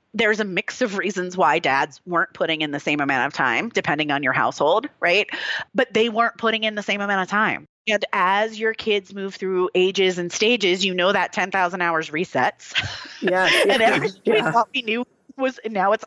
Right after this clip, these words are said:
Speaker 1: all of a sudden wrong. And you're like, "Oh shit," right?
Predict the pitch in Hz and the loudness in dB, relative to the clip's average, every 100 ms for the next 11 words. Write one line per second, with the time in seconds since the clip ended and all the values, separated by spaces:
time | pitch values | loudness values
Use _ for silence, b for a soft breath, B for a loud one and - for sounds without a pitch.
0 | - 185 202 - 202 226 180 160 190 170 | 2 4 2 0 -2 0 2 2 2 0
1 | 170 170 - 143 170 - 117 113 - B | 2 2 0 -2 -2 -2 -2 0 -2 B
2 | - 214 285 | 2 2 0